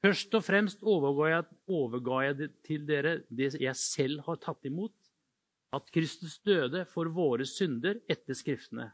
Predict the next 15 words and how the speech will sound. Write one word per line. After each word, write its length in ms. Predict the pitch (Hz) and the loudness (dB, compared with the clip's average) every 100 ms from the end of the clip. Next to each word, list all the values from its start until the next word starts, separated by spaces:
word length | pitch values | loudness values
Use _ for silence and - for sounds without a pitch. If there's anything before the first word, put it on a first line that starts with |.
| _ _ _ - | _ _ _ -6
at 200 | 151 - | -4 0
han 120 | 160 | 0
ble 140 | 156 147 | 2 2
begravet, 500 | 143 131 143 151 254 - _ _ _ _ _ _ _ _ _ - | 2 2 2 0 -2 -8 _ _ _ _ _ _ _ _ _ 0
og 100 | 165 | 2
at 120 | 185 202 | 4 2
han 80 | - | 0
sto 240 | - 202 190 | 0 -2 2
opp 220 | 202 - - | 0 0 0
den 160 | 202 - | 0 2
tredje 380 | 202 156 156 143 | 4 6 6 4
dagen 460 | 135 143 165 156 - _ | 2 2 0 -2 -10 _
etter 440 | - - - 120 117 _ | -4 -4 -6 -6 -8 _
skriftene.» 480 | - 120 - 95 98 _ _ _ _ | -6 -6 -8 -18 -20 _ _ _ _
Amen. 320 | 147 202 285 | -6 -4 -2